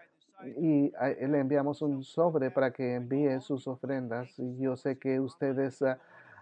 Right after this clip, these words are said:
ah, están deseosos de empezar a poder hacer eso a través de la internet, pero todavía lo es-, estamos, ah,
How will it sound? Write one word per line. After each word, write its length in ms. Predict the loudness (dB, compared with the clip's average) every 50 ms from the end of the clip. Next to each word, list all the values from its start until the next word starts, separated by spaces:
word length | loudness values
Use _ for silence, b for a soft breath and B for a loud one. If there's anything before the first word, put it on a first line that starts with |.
| B B B
ah, 240 | -12 -8 -6 -4 -2 2
están 520 | 2 2 2 4 4 4 4 4 2 2
deseosos 600 | 0 0 0 2 4 4 4 4 4 2 2 2
de 220 | 2 2 2 2
empezar 580 | 2 0 0 0 0 0 2 2 2 2 0 -2 -2
a 240 | -2 -2 -2 -2 -2 0
poder 360 | 2 4 4 4 4 4 2
hacer 300 | 0 0 0 0 0 0
eso 200 | 0 -2 0 -2
a 60 | -2
través 500 | -2 -2 -2 0 2 2 0 -2 -4 -4
de 140 | -2 -2 0
la 160 | 0 0 0
internet, 500 | 0 -2 -2 -2 -2 -2 0 -2 -2 0 0
pero 180 | 0 0 0 0
todavía 480 | 0 0 2 2 2 4 4 4 4
lo 160 | 4 4 2
es-, 140 | 2 0 -2
estamos, 600 | -6 -6 -4 -2 -2 0 0 0 -2 -4 -4 -6 -8 -8 -6
ah, 380 | -6 -6 -4 -4 -2 -4 -6